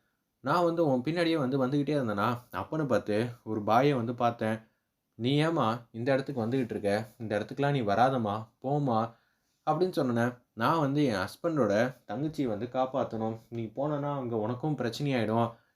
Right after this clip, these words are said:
இது வந்து என்ன விஷயம்னு எனக்கு நல்லாவே தெரியுதுங்கிற மாதிரி சொன்னேன்.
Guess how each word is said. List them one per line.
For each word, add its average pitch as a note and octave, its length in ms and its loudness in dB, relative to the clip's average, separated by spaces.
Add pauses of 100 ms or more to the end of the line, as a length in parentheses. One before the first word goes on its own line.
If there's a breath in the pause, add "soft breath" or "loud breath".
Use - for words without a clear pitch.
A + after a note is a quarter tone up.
இது B2+ 200 0
வந்து B2 340 2 (280)
என்ன C#3 260 -2
விஷயம்னு B2 380 -2
எனக்கு G#2 180 -4
நல்லாவே A2+ 360 4
தெரியுதுங்கிற B2 500 0
மாதிரி A#2 200 -2
சொன்னேன். G#2+ 380 -2